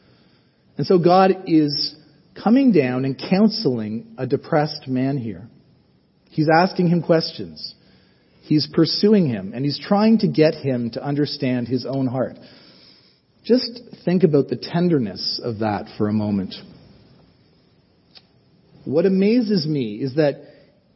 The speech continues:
even though he's telling Cain the truth, he says, "Look, Cain,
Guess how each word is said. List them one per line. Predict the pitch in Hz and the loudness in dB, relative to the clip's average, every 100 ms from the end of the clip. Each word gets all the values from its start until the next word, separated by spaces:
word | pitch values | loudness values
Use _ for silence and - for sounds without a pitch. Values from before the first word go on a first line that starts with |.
| _ | _
even | 190 240 226 196 | 0 2 2 2
though | 156 139 120 | 2 2 0
he's | 120 160 143 - | -2 -6 -6 -6
telling | - 180 185 180 170 | -2 0 2 2 0
Cain | 170 165 165 151 | -4 -4 -2 -2
the | 139 | -4
truth, | - - 165 98 - | -4 2 2 0 -6
he | - 151 | -4 -4
says, | - 147 131 127 - | 2 2 2 -2 -6
"Look, | 151 190 | -6 -6
Cain, | - 123 101 - | -8 -8 -10 -14